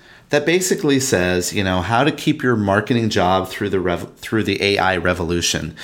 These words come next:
And the reason why I wanna end with this article, because it really gives a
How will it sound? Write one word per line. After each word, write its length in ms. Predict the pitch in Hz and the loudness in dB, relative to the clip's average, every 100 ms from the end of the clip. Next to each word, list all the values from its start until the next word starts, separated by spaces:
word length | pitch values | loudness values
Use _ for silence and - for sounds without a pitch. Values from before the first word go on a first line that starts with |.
| - - - | -12 -12 -6
And 260 | 135 131 131 | -4 -4 -2
the 140 | 127 | -2
reason 280 | 151 175 147 | 0 0 0
why 200 | 127 113 | 0 2
I 80 | 107 | 2
wanna 300 | 110 101 - | 2 0 0
end 160 | 117 110 | 0 0
with 140 | 98 | 0
this 160 | 107 104 | 0 0
article, 400 | 92 90 101 90 | -2 -2 -4 -2
because 340 | 104 127 120 | 0 0 -2
it 60 | 101 | -4
really 680 | 113 156 165 170 139 - - | -2 0 2 2 0 -4 -4
gives 320 | 131 120 107 | 0 0 2
a 240 | 95 92 | 0 0